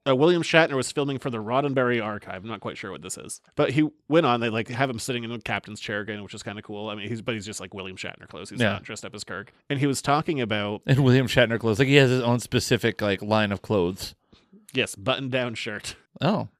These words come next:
Speaker 2: there you go.
Speaker 1: But he was talking about, um, his death in Star Trek Generation. Spoilers.
Speaker 2: Oh, he,
Speaker 1: For,
Speaker 2: he
Speaker 1: for
Speaker 2: dies?
Speaker 1: those who haven't seen that m-, movie from nineteen ninety-four.
Speaker 2: It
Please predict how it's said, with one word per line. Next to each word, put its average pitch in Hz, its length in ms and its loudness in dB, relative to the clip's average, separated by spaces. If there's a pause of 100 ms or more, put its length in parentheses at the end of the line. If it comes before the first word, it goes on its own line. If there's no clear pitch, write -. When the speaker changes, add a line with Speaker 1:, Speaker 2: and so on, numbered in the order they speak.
Speaker 2:
there 98 160 0
you 95 80 -2
go. 139 180 -2
Speaker 1:
But - 160 -4
he 143 100 0
was 139 140 0
talking 147 380 0
about, 113 360 -2
um, 98 380 -4 (140)
his 113 160 -4
death 143 400 2
in 104 320 -12
Star 113 260 -6
Trek 107 240 -8
Generation. 110 480 -6
Spoilers. 110 640 -2 (220)
Speaker 2:
Oh, 123 80 4
he, 110 160 0
Speaker 1:
For, - 100 -8
Speaker 2:
he 104 80 0
Speaker 1:
for - 60 2
Speaker 2:
dies? 101 180 6
Speaker 1:
those 147 60 6
who 143 60 2
haven't 123 180 0
seen 127 180 -2
that 117 180 -6
m-, 123 200 -10 (280)
movie 117 260 -6
from 110 160 -10
nineteen 104 260 -6
ninety-four. 101 500 -10
Speaker 2:
It 123 200 -2